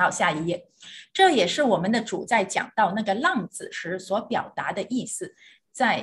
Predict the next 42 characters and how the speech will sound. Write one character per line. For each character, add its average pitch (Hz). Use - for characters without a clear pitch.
远 143
方， 262
这 247
个 202
荒 320
淫 202
无 170
度 220
的 190
年 175
轻 254
人 180
已 180
经 214
是 214
饥 285
寒 175
交 202
迫、 196
走 -
投 190
无 185
路 277
了。 -
然 185
后 214
他 277
仿 202
佛 214
在 269
良 196
心 285
深 269
处 247
听 302
到 294
了 175
家 311
乡 269
的 196
召 185
唤， 190